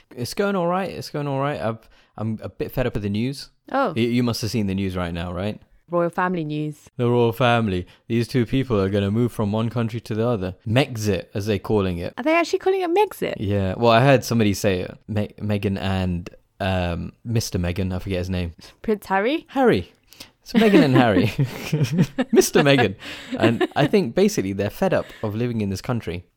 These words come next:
Speaker 1: and are going to Canada.
Speaker 2: Yeah. Well, the media's been pretty brutal to both of them,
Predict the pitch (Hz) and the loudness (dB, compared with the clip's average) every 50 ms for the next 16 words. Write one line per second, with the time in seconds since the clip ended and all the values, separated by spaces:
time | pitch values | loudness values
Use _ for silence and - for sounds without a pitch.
0 | - 147 117 117 117 117 120 123 127 127 131 123 - 147 143 143 143 139 - - | -10 -6 -4 -2 -2 -2 -2 -2 -2 -2 -2 -2 -4 -4 -2 -2 -4 -6 -8 -8
1 | - 143 139 139 139 147 - - - - 165 180 180 214 240 220 190 190 220 262 | -6 -6 -6 -6 -8 -10 -14 -12 -10 -6 -6 -4 -4 -6 -8 -10 -6 -4 -2 0
2 | 320 294 202 180 175 185 180 175 - 214 214 214 226 233 247 226 226 208 202 - | 2 2 2 0 -2 -4 -6 -6 -6 -6 -4 -4 -4 -4 -2 -2 -2 -4 -2 -4
3 | 196 180 175 - - 196 175 151 - 170 175 175 170 - 165 147 143 - 156 147 | -6 -6 -6 -6 -8 -8 -8 -8 -6 -6 -6 -6 -6 -8 -10 -10 -10 -10 -10 -6
4 | - 160 156 156 - 151 143 107 147 - 170 156 | -6 -6 -6 -6 -10 -12 -10 -10 -10 -10 -12 -14